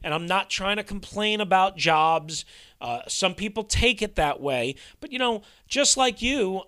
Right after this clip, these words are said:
I wanna be with my family. I wanna be with the people that I love.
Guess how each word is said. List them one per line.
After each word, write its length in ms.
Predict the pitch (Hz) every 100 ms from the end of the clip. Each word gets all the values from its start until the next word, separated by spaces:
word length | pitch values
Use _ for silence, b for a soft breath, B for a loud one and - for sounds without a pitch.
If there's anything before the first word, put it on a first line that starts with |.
| -
I 60 |
wanna 160 | 208 233
be 160 | 190
with 220 | 220 226 196
my 120 | 185
family. 540 | - 202 262 131 -
I 60 | 113
wanna 160 | 185
be 180 | 196 220
with 340 | 247 208 - _ b b b b
the 60 | -
people 260 | 226 226
that 160 | 226 240
I 80 | 240
love. 600 | 240 262 311 202 -